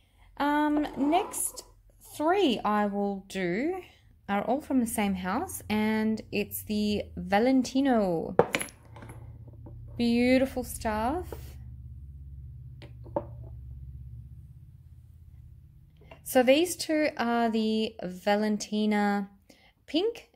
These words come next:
and Valentina Mauve Assoluto. How beautiful is that? So beautiful. Actually, I bought this bottle for the bottle. Although I don't really like the colour pink, but it just drew me in. I don't know. I think it's the flower here.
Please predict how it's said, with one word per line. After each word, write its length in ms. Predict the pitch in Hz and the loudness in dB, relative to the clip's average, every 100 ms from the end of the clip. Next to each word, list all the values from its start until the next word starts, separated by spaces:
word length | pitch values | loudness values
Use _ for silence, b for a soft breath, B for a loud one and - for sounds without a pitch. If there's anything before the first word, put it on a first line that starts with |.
| _ | _
and 340 | 214 208 208 196 | 0 2 2 2
Valentina 680 | 190 190 196 - 208 196 | 0 0 -2 -2 0 2
Mauve 400 | 190 196 196 190 - | 2 0 0 -2 -6
Assoluto. 800 | 196 - 185 180 180 180 160 170 B B B _ - _ _ - - - - | -8 -6 -4 -4 -4 -2 -2 -4 B B B _ -20 _ _ -20 -20 -20 -20
How 200 | - 311 | 0 2
beautiful 520 | 262 220 226 220 214 | 4 6 4 4 0
is 160 | 185 175 - | -2 -2 -2
that? 640 | 175 165 160 160 - - _ _ _ _ _ _ _ - - | -2 0 -2 -6 -10 -20 _ _ _ _ _ _ _ -20 -20
So 380 | - - - 262 | -12 -2 4 6
beautiful. 340 | 233 220 214 - | 6 2 2 2
Actually, 400 | 247 - 294 277 | 2 2 2 4
I 200 | 269 285 | 4 4
bought 280 | 262 247 | 4 2
this 160 | - 226 | 2 -6
bottle 480 | - 220 220 220 - _ _ - _ _ _ - _ _ _ | -2 0 2 0 -6 _ _ -20 _ _ _ -20 _ _ _
for 360 | - - 220 | -6 2 4
the 80 | 226 | 4
bottle. 400 | 208 160 170 175 - B B B B _ | 4 2 0 -4 -10 B B B B _
Although 260 | 233 254 320 | 4 8 8
I 120 | 381 | 8
don't 260 | 392 285 - | 4 0 0
really 240 | 240 233 | -2 2
like 240 | 226 214 214 | 2 0 -2
the 60 | 190 | -6
colour 260 | - 202 | -2 -2
pink, 420 | 185 - 254 - | -2 -4 -4 -2
but 180 | - 214 - | 0 0 0
it 160 | 214 | -4
just 260 | 247 240 - | -4 -8 -6
drew 200 | 214 208 | -2 0
me 260 | 196 185 | 0 0
in. 120 | 185 180 | -2 -2
I 140 | 180 | -2
don't 180 | 202 214 | -2 -2
know. 280 | 196 185 180 | 0 -2 -2
I 40 | |
think 200 | 185 247 | -2 -2
it's 200 | 254 240 | -2 -2
the 100 | - | -6
flower 480 | 196 - 190 185 202 | -8 -2 2 4 4
here. 320 | 208 247 294 | 4 2 2